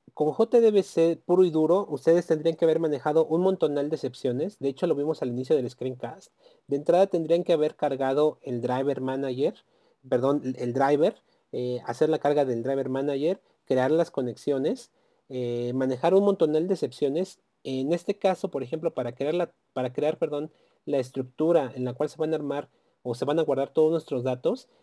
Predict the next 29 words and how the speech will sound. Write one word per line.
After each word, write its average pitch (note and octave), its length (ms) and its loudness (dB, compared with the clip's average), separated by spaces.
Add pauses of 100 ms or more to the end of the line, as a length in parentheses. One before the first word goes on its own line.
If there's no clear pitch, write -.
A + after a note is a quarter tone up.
(140)
también D3+ 240 0
tuvimos G3 420 -2
que F3 400 2
haber D#3 240 2
creado D3+ 460 4
statements D#3 800 -2 (400)
y C3 500 -4
sobre C3 280 -2
todo D#3 260 6
manejar D3 480 0
muchas D#3+ 380 -4
excepciones, C#3 680 -6 (280)
y G3+ 200 -4
con F3+ 380 0
J F3+ 300 -2
D F3 80 6
B E3 80 4
C E3 100 -4
template D#3+ 460 -2
so-, D#3 180 -2
todo E3+ 260 0
se D#3+ 140 -2
reduce C#3 600 -4
a C3 80 -8
una C#3 200 -4
sola C#3+ 280 -4
línea D3 500 -2
de A#2+ 140 -6
código. A#2+ 440 -8